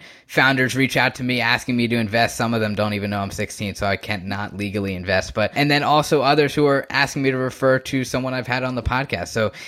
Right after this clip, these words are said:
it's definitely a, it's a great point for deal flow. And as the podcast continues to grow, as the brand continues to grow, that portion of luck will grow with it.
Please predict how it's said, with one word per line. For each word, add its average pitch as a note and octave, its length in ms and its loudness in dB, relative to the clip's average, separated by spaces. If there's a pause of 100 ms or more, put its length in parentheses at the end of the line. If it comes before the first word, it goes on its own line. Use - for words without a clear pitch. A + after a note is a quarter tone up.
(160)
it's - 280 -6
definitely E3+ 420 4
a, C3+ 260 2
it's B2+ 280 -4
a D3+ 60 4
great C#3 280 0
point C#3+ 220 0
for C3+ 80 0
deal B2 220 2
flow. B2 300 2
And A#2+ 180 -2
as C3 240 0
the C3+ 100 -4
podcast A#2+ 640 0
continues A2+ 440 -4
to A2+ 60 -4
grow, D3 300 2 (260)
as A#2 200 0
the A#2+ 40 -6
brand C#3+ 300 2
continues B2+ 440 -2
to C3 60 0
grow, A2+ 300 2 (120)
that B2 380 0 (200)
portion C3 360 2
of A2 140 0
luck G#2+ 240 0
will G#2 100 -2
grow F#2+ 220 -2
with F2+ 160 -4
it. - 140 -12